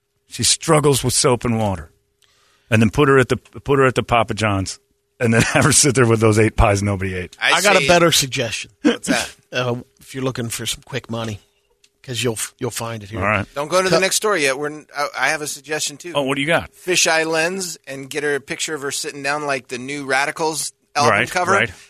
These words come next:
Speaker 2: and then do something for her feet. She's
Speaker 1: Oh, giant feet. Never
Speaker 2: she's
Speaker 1: huge
Speaker 2: gotta
Speaker 1: feet.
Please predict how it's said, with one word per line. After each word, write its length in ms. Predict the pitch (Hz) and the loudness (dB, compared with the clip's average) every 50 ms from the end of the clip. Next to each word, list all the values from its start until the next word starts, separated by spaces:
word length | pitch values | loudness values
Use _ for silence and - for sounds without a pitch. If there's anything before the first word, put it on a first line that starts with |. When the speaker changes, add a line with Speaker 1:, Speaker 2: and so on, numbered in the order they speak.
| _ _ | _ _
Speaker 2:
and 120 | - 123 127 | -12 -10 -8
then 120 | 131 127 | -8 -8
do 160 | 127 143 143 | -8 -8 -8
something 320 | 139 - 156 151 147 156 151 | -6 -6 -6 -6 -8 -10 -12
for 180 | - - 156 | -12 -12 -12
her 80 | 151 160 | -12 -14
feet. 300 | 151 - 180 185 156 _ _ _ _ _ | -14 -18 -20 -20 -20 _ _ _ _ _
She's 460 | _ - - - 120 117 107 - - _ - | _ -20 -20 -20 -20 -20 -20 -20 -18 _ -10
Speaker 1:
Oh, 60 | 113 | -8
giant 320 | 95 - 98 82 85 85 | -6 -6 -6 -8 -8 -10
feet. 280 | - - 92 90 85 - - | -10 -8 -6 -6 -6 -8 -10
Never 160 | 85 80 76 | -10 -8 -6
Speaker 2:
she's 80 | 73 87 | -4 -2
Speaker 1:
huge 80 | 85 147 | -2 0
Speaker 2:
gotta 160 | 143 143 127 | 0 -2 -2
Speaker 1:
feet. 240 | - 85 82 80 | -2 -4 -4 -6